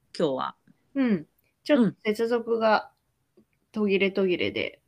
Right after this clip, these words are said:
Speaker 2: あれだった。
Speaker 1: そうね、ちょっと、うん、編集しようかなと思うけど。
Speaker 2: うんうん。なんか声のね、
Speaker 1: うん。
Speaker 2: 時差とかないといいね。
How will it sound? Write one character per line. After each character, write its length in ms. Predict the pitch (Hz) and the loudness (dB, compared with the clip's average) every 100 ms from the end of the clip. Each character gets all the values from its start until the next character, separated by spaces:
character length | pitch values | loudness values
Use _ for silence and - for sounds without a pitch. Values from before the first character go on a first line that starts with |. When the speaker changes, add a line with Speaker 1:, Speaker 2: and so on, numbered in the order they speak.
| _ | _
Speaker 2:
あ 160 | 170 165 | -10 -8
れ 100 | 311 | -6
だ 100 | 302 | -4
っ 40 | |
た。 80 | 294 | -2
Speaker 1:
そ 60 | |
う 20 | 208 | -2
ね、 140 | 233 | -4
ち 80 | - | -6
ょ 40 | |
っ 60 | - | -4
と、 200 | 160 - | -4 -2
う 100 | 180 | -4
ん、 20 | |
編 240 | 143 165 160 | -4 -6 -6
集 140 | 156 | -8
し 120 | - | -8
よ 80 | 147 | -10
う 20 | |
か 120 | 135 | -8
な 140 | 131 135 | -12 -12
と 100 | 135 | -12
思 140 | 131 | -12
う 40 | - | -12
け 120 | - | -12
ど。 140 | - 294 | -10 -4
Speaker 2:
う 40 | |
ん 140 | 262 208 | 0 2
う 120 | 196 | 0
ん。 140 | 185 - _ 330 | -2 -10 _ 0
な 120 | 359 | 2
ん 20 | |
か 160 | 226 214 _ | 2 -2 _
声 240 | - 403 320 | 0 4 4
の 140 | 220 | 4
ね、 160 | 202 214 | 4 2
Speaker 1:
う 20 | |
ん。 40 | |
Speaker 2:
時 120 | 214 277 | 2 0
差 160 | 269 | 0
と 100 | 196 | -2
か 120 | - | -4
な 180 | 180 208 | -2 -2
い 80 | 208 | -2
と 80 | - | -6
い 120 | 87 | -6
い 60 | - | -6
ね。 240 | 170 - | -8 -8